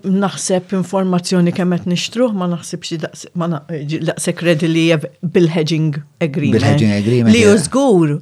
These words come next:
Speaker 1: imma li il-hedging ag-, jekk ħajsir hedging agreement ieħor, il-prezz,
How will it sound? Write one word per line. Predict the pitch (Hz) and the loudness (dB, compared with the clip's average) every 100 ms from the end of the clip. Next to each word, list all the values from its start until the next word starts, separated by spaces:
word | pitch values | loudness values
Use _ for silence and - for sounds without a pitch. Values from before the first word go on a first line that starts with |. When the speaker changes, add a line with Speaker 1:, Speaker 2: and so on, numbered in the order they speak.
| - | -2
Speaker 1:
imma | 202 180 175 160 | 0 0 2 2
li | 175 190 185 185 175 - | 4 4 4 2 0 0
il-hedging | 208 185 175 180 180 175 180 | 0 0 0 0 2 0 0
ag-, | 170 | -2
jekk | - 175 190 | -2 -2 -2
ħajsir | 180 185 | -2 0
hedging | 185 170 175 | 0 0 0
agreement | 170 165 165 175 175 175 | 0 -2 -2 0 0 0
ieħor, | 175 147 151 180 | -2 0 0 -2
il-prezz, | 147 - 226 160 143 - | -4 -4 -2 0 -4 -10